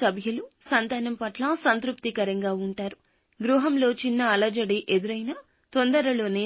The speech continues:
సమసిపోతుంది. ముఖ్యంగా చూసుకున్నట్లయితే ఈ యొక్క రాశిలోని ఉద్యోగస్తులు ఎవరైతే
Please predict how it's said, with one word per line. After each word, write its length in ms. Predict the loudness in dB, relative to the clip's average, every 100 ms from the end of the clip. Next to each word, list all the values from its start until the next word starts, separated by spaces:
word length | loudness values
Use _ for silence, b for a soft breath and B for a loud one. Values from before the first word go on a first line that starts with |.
| -2 -4
సమసిపోతుంది. 840 | -4 -4 -8 -10 -10 -12 -14 -16 _ _ _ _ -2
ముఖ్యంగా 500 | 0 0 2 2 2 0
చూసుకున్నట్లయితే 800 | -6 -6 -6 -6 -2 -2 0 0 0 0
ఈ 40 |
యొక్క 200 | 0 0 0
రాశిలోని 500 | 0 -2 -2 0 0 -2 -2
ఉద్యోగస్తులు 640 | -2 -4 -4 -8 -8 -8 -2 -2
ఎవరైతే 360 | 0 -4 -6